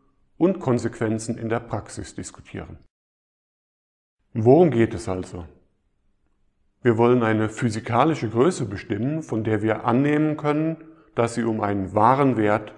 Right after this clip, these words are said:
schwankt. Dazu nehmen wir eine Stichprobe von n Messungen.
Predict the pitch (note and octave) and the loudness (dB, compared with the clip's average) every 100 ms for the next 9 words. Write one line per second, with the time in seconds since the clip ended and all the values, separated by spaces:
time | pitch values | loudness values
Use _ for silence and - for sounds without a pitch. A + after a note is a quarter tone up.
0 | - - - A2+ E2 - - _ _ _ | -20 -12 0 2 0 -8 -20 _ _ _
1 | _ _ _ _ _ _ _ _ _ _ | _ _ _ _ _ _ _ _ _ _
2 | _ _ - A2 - B2+ F#3+ D#3 B2 B2 | _ _ -4 -4 0 2 4 4 2 2
3 | G#2+ G2+ G#2 G2 - - - D#3+ D#3 - | 0 2 0 -4 -10 -18 -2 0 0 -4
4 | - F#2+ G2+ D#3 G3+ - - _ - A2 | -6 -4 -2 -2 -4 -8 -20 _ 0 0
5 | B2 B2+ - - B2+ B2 G#2+ F2+ - F2 | 0 -6 -16 -2 0 2 0 -4 -6 -10
6 | E2 | -10